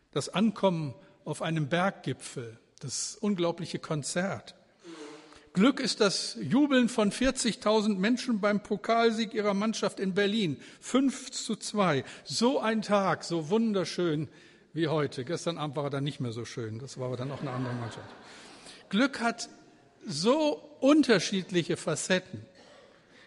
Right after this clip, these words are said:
Glück war zu allen Zeiten ein Thema und es gibt unzählige Mythen über das wahre Glücklichsein. Glück ändert sich. Eckhard von Hirschhausen,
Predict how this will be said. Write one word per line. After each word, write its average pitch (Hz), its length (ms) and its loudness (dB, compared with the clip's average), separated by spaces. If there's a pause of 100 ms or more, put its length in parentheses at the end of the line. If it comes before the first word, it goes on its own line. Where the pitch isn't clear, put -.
(100)
Glück 247 300 2
war 220 140 4
zu - 180 -4
allen 233 300 0
Zeiten 214 400 0
ein 196 160 -2
Thema 240 320 0
und 208 100 -4
es - 140 -6
gibt - 240 -4 (140)
unzählige 233 880 0
Mythen 233 640 4
über 190 340 0
das 160 300 -2
wahre 175 360 0
Glücklichsein. 123 840 -6 (560)
Glück 190 280 2
ändert 233 420 4
sich. - 400 -10 (1200)
Eckhard 190 400 0
von 185 300 0
Hirschhausen, 175 800 0